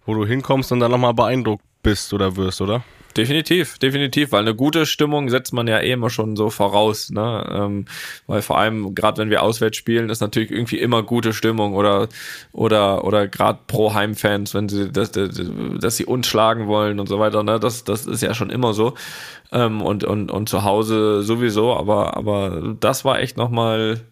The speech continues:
Speaker 2: das war echt nochmal zwei Stufen drüber. Also das, das hat mich, äh, das hat mir imponiert, ne, wie Opa,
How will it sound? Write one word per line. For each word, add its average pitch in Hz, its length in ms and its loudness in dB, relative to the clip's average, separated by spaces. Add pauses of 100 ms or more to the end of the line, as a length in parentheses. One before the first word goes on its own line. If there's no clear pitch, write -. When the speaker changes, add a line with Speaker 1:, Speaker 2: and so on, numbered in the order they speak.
Speaker 2:
das 117 200 -4
war - 140 0
echt 113 100 -4
nochmal 107 320 -4
zwei 107 300 0
Stufen 110 360 -4
drüber. 104 460 -2
Also 98 280 -4
das, - 360 -8
das - 500 -6
hat 131 180 -4
mich, 117 440 -8
äh, 113 300 -4 (1120)
das - 120 -8
hat 131 140 -6
mir 123 80 -2
imponiert, 123 600 0 (140)
ne, 120 160 -4 (120)
wie - 120 -6
Opa, 101 440 -4